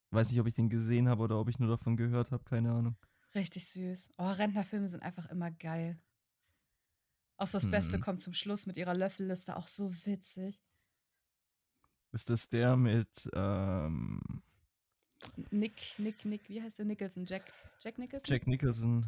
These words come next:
Speaker 2: Ja,
Speaker 1: und,
Speaker 2: Morgan
Speaker 1: äh,
Speaker 2: Freeman.
Speaker 1: Morgan Freeman, ja, genau. Ja, den
Speaker 2: Ja.
Speaker 1: hab ich auch gesehen. Der, der ist gut.
Speaker 2: Ja.
Speaker 1: Der ist tatsächlich gut.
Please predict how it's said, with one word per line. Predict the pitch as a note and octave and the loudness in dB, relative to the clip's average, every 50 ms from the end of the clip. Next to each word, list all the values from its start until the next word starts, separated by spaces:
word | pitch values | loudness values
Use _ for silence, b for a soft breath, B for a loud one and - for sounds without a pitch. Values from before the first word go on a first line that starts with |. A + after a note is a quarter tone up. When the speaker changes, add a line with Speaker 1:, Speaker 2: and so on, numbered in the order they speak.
| A2 A#2+ | -2 -4
Speaker 2:
Ja, | - - G#2+ A2 G#2 | -4 0 2 2 2
Speaker 1:
und, | G#2+ G#2+ A2 G#2+ - | 2 2 0 0 0
Speaker 2:
Morgan | G3 F#3+ - F#2+ F#2+ | 0 0 2 2 0
Speaker 1:
äh, | E3+ | 2
Speaker 2:
Freeman. | F2 E2+ G2 - - G#2 A2 - _ _ _ _ _ _ | 2 2 0 0 0 -2 -4 -6 _ _ _ _ _ _
Speaker 1:
Morgan | - A#2 B2 B2+ B2 A#2+ | 0 2 4 4 4 4
Freeman, | A2+ - A#2 A2+ A2+ G#2+ G#2 G#2 | 2 2 0 0 2 2 0 0
ja, | G#2 G#2+ | -2 -2
genau. | G2+ G#2 G#2 G#2 G#2 G#2+ A#2 - | -2 -2 -2 -2 -2 -4 -6 -6
Ja, | - - A2+ A#2+ | -2 0 2 2
den | A#2 A2+ | 4 4
Speaker 2:
Ja. | A#2 | 4
Speaker 1:
hab | A#2+ A2+ | 4 4
ich | A2 A#2 | 2 0
auch | D2 A2+ A2+ | -2 -4 -4
gesehen. | - A2 G#2 G#2+ G#2+ G#2+ - | -4 -6 -4 -4 -4 -2 -2
Der, | A2+ A2 | -4 -4
der | - - C#3 D3 C#3+ - | 0 2 2 2 2 2
ist | A#2 C3+ B2 - - | 2 0 0 0 -2
gut. | - G#2+ G2+ F#2 - - _ _ _ - | -6 -4 -4 -4 -6 -10 _ _ _ -8
Speaker 2:
Ja. | D#2+ E2 - - _ _ _ _ _ _ _ _ _ _ _ _ _ _ _ _ _ - | -6 -6 -6 -8 _ _ _ _ _ _ _ _ _ _ _ _ _ _ _ _ _ -2
Speaker 1:
Der | A2 A2+ A2+ - | 0 0 0 0
ist | - A#2 A2+ - - | 0 -2 -2 -2 -2
tatsächlich | - G#2 G2+ - - - F#2+ A#2 - - G#2 - | -2 -2 -2 0 -2 -2 -2 -2 -4 -6 -10 -8
gut. | - F#2+ F#2 F2+ | -6 -6 -6 -6